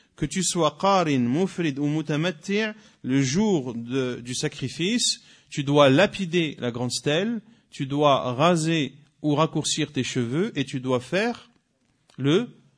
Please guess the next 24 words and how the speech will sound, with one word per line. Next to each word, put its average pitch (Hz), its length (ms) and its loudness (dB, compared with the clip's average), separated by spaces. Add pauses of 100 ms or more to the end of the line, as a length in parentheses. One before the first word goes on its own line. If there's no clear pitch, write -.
(380)
tawaf, 139 480 4
tawaf, 147 560 2 (540)
euh, 120 480 0 (160)
al-ifada, 123 840 0
le 120 60 -16
tawaf 175 320 4
du 127 100 -2
hajj. - 480 -12 (2250)
Quant 262 340 8 (140)
au 175 100 6
sacrifice, - 1040 2 (1120)
il 180 280 4
n'a 180 140 8
pas, 262 520 4 (260)
il 160 140 2
ne 160 80 4
con-, 180 340 -2
il 160 180 0
n'est 160 100 2
pas 226 180 2
concerné 202 720 0
par 175 220 2
la 151 120 4
désacralisation. 135 1400 -2